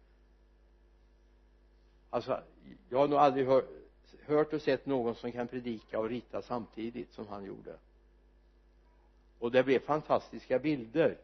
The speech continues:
Och den där förkunnelsen han hade, den fastnade. För man fick den tvådimensionellt. Alltså man fick det både via munnen, ordet,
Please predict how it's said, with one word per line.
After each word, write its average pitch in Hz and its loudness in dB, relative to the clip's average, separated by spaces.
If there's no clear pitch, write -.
Och 131 -6
den 131 -2
där 120 2
förkunnelsen 127 -2
han 123 -2
hade, 117 -4
den 123 2
fastnade. - -4
För 143 -6
man 147 2
fick - -6
den 123 -2
tvådimensionellt. 120 0
Alltså 107 -8
man 131 -2
fick 127 -8
det 120 -2
både 123 2
via 143 4
munnen, 135 4
ordet, 135 2